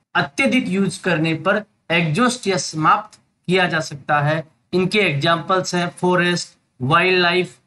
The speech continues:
minerals, coal, petroleum और natural gas। तो उम्मीद करता हूँ आप समझ गए होंगे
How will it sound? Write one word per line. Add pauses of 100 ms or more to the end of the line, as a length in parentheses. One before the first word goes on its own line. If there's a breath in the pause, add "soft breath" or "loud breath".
minerals, (320)
coal, (320)
petroleum (260)
और
natural (240)
gas।
तो (140)
उम्मीद
करता
हूँ
आप
समझ
गए
होंगे